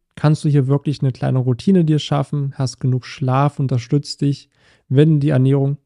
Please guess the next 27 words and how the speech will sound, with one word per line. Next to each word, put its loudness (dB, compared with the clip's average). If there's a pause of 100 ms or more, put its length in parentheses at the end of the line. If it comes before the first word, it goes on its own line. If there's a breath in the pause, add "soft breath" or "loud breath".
(280)
denn 2
genauso -2
passt, -6
das -20
Kaloriendefizit 0
da 0
ist, -4 (200)
für -2
dich 0
eine 4
gewisse 2
Bewegung 4
mit 0
drin 0
ist, 0 (720 soft breath)
dann 2
unterstützt 2
dich 0
der 0
Schlaf 0
auch 0
dabei, 2
viel 2
leichter 2
und 0
effizienter -4
abzunehmen. -2